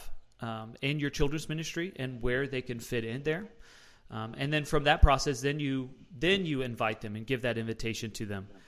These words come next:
Say, "Is there anything of interest to you? Um, anything new that you've learned about our children's ministry?"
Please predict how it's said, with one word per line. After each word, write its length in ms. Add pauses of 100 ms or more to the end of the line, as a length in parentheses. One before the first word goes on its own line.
(120)
Say, 200
"Is 100
there 160
anything 400
of 100
interest 380
to 80
you? 280 (340)
Um, 260
anything 440
new 220
that 200
you've 120
learned 200
about 180
our 80
children's 380
ministry?" 480